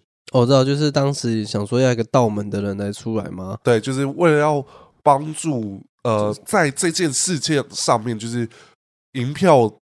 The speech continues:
Speaker 2: 当家的银票，
Speaker 1: 嗯。
Speaker 2: 要有一个拆除对象，
Speaker 1: 要一个
Speaker 2: 以及
Speaker 1: 创-，创者啊。
Speaker 2: 创造者。当时提出三个人物，
Speaker 1: 嗯。
Speaker 2: 我记得有狂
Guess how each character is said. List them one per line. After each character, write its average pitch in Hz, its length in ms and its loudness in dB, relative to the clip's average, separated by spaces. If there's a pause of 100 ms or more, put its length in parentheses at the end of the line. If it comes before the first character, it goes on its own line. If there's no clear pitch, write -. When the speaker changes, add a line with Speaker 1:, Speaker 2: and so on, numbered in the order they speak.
(160)
Speaker 2:
当 120 220 -2
家 120 180 2
的 110 140 -2
银 92 280 -14
票， 95 360 -2 (120)
Speaker 1:
嗯。 117 460 -4
Speaker 2:
要 143 120 2
有 104 180 2
一 101 60 -4
个 104 120 -2
拆 120 260 0
除 101 300 -6
对 104 220 -2
象， 101 240 -4
Speaker 1:
要 135 120 -2
一 131 60 0
个 127 60 0
Speaker 2:
以 - 40 0
及 98 40 -8
Speaker 1:
创-， 123 340 -2 (120)
创 110 320 -4
者 67 260 -8
啊。 95 260 -8
Speaker 2:
创 143 220 -4
造 113 240 2
者。 90 300 -10 (320)
当 190 180 0
时 135 200 -8
提 113 260 -6
出 139 180 -6
三 123 260 -4
个 113 120 -4
人 87 180 -8 (100)
物， 95 220 -8 (220)
Speaker 1:
嗯。 127 120 -2
Speaker 2:
我 110 80 0
记 127 200 -2
得 127 160 -2
有 107 200 -6
狂 90 300 -10